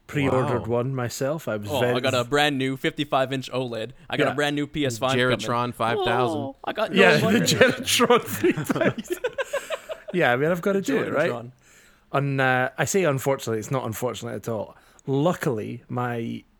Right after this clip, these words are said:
Speaker 1: um, I did say to my beautiful valet that I didn't think I was gonna be able to, uh, get one because I was working, uh, at the time. And she went out of her way to the shop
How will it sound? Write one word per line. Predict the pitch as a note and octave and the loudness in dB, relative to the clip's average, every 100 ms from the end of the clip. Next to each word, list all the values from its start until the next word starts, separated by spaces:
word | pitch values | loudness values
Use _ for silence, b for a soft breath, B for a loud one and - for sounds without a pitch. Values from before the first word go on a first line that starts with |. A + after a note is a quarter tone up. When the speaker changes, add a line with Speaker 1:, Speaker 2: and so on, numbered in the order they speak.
| - | -10
Speaker 1:
um, | A#2+ A2+ | -8 -8
I | A2+ A#2 | -4 -2
did | C#3 C3 - | 0 0 -2
say | - B2+ | -4 -4
to | A2+ A#2 | -4 -4
my | A2+ | -4
beautiful | G#2 C3+ A#2 B2 | -4 -6 -6 -8
valet | A2 A2+ A2+ A2+ A2 G#2+ G#2 B B B B | -4 0 0 0 -2 -4 -10 B B B B
that | C3 A#2 | -4 -2
I | A#2+ A#2+ - | -2 -4 -4
didn't | C#3 C3+ | -2 -2
think | A#2+ B2+ | -2 -2
I | A#2 | -2
was | A2 | -2
gonna | A#2 A#2 | -2 0
be | A2 | 0
able | A#2 G#2+ | -2 -4
to, | - A#2 A2+ A2 | -6 -4 -2 -2
uh, | A2 A2+ - _ - | -2 -6 -8 _ -12
get | B2+ C3+ A#2 | 0 2 2
one | A2+ A2 A2+ - | -2 -6 -8 -8
because | B2 A2 A#2 G2 | -6 -4 -4 -4
I | A#2 | -4
was | A2 G#2 | -4 -2
working, | B2 A#2 - G#2+ G#2+ G#2 - | 0 0 -4 -6 -6 -10 -10
uh, | |
at | A2+ - A2 A2 | -10 -8 -10 -12
the | |
time. | G2+ B2 G#2+ G2+ b b b b b b b b _ - | -6 -4 -4 -8 b b b b b b b b _ -12
And | B2+ A#2 | -6 -2
she | - D#3+ | -2 0
went | D3+ C#3 D3+ D3 - | 0 2 2 0 -4
out | C3+ C#3 C#3 | -2 0 -2
of | A#2+ | -4
her | B2 | -2
way | A#2 A#2 A2+ | -2 -2 -2
to | G2+ - C#3 | -6 -6 -4
the | B2+ | -4
shop | - C3 A#2 - | -4 -4 -6 -8